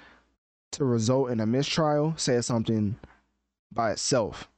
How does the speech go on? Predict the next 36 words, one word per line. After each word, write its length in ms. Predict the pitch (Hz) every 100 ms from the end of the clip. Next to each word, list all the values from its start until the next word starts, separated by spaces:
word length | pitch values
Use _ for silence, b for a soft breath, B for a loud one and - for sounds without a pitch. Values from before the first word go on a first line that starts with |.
| -
in 120 | 110
itself, 560 | 95 - 135 104 - -
from, 260 | - 117 104
uh, 260 | 90 85 - - _ _ -
Melly's 360 | 120 110 98
lawyers. 360 | 101 98 - -
Like, 140 | 101
I 40 | 113
don't 180 | 143 131
know 60 |
what 160 | 135 147
type 180 | 156 139
of 60 |
lawyers 400 | 139 143 143 139
he 120 | 151
has, 340 | 151 151 147 - B B B
but 80 | 110
let's 180 | 147 151
just 140 | 143
say 140 | 143
they 120 | 135 147
gonna 160 | 110
get 160 | 107 95
some 200 | 135 135
type 240 | 123 117
of, 160 | 104 104 B B
they 120 | -
gonna 160 | 151 117
get 80 | 101
all 200 | 110 107
type 280 | - 160 123
of 80 |
traffic 400 | - 113 104 110
after 220 | 107 104 110
this 200 | 139
t-, 120 | 120